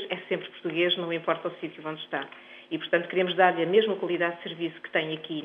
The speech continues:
em Portugal, no continente e nas ilhas, eh, queremos dar também a mesma coisa para o resto da diáspora portuguesa que está espalhada pelo mundo.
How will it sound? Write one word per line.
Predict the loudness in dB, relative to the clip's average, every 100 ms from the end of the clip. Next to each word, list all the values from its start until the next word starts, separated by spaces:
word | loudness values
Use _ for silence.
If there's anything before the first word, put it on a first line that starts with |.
| -4
em | -4
Portugal, | -4 -2 2 2
no | 2 -4 -2
continente | 0 0 0 2 2 0 -4
e | -2
nas | 0 0 -2
ilhas, | -6 0 2 2 -2 -10 -4
eh, | -4 2
queremos | 2 2
dar | 2 0
também | -2 0 0
a | -2
mesma | -4 -4
coisa | -4 -4
para | -4 -6
o |
resto | -4 -4 -6 -6
da | -6
diáspora | -2 -4 -4 -8 -12
portuguesa | -14 -8 -8 -8 -6
que |
está | -6 -4
espalhada | -6 -8 -8
pelo | -8 -8
mundo. | -8